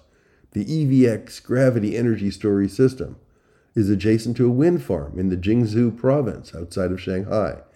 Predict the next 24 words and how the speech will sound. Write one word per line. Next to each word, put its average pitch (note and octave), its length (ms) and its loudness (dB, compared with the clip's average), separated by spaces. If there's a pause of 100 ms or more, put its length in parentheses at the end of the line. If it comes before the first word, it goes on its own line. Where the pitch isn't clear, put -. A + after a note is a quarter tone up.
(560)
The F#2 80 -4
facility's B2+ 520 4
dispatchable C#3 720 -2
capacity F2+ 720 -4 (300)
will G#2 100 2
feed A2 280 2
into G2+ 200 0
the E2+ 100 -8
State A2 380 -4
Grid F#2+ 440 0
Corporation E2+ 560 -2
of D2 100 -10
China, G2+ 420 -2 (400)
the F#2 80 -2
world's, F#2+ 520 2
the F2 340 -6
world's G2 320 4
largest G#2+ 680 2
utility E2+ 560 -2 (340)
serving F#2 640 -2 (520)
one A2+ 300 2
point F2+ 400 -4
one G#2 380 2
billion F2 720 2